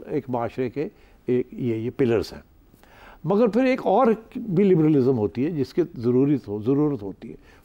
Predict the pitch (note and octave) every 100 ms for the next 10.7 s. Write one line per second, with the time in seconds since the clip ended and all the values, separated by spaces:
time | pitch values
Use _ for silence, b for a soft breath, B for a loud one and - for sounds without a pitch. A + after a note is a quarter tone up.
0 | - C#3 B2+ B2 A#2 G2 G2 F2 - b
1 | b b b b G#3 G#3+ G3+ F#3+ E3+ F#3
2 | - _ _ _ - - E3+ - E3 B2
3 | G#2 F#2 E2 D2+ D2+ _ _ B B B
4 | - F#3 A3 G#3+ C4+ B3 A#3 A#3+ G3+ A3
5 | F3+ F3 E3+ E3+ C#3+ F#2 - E2 - _
6 | B B B B _ _ b b - -
7 | A#3 A#3+ B3+ B3 B3 A#3 G3+ F#3 A3 G#3
8 | G#3 F#3+ E3+ F#3+ D#3+ E3 E3+ F3+ F3 D#3+
9 | D#3+ F3+ C#3+ E3 F#3+ E3+ F3 F3 F3 F#3
10 | - F3+ E3 E3+ F#3+ F#3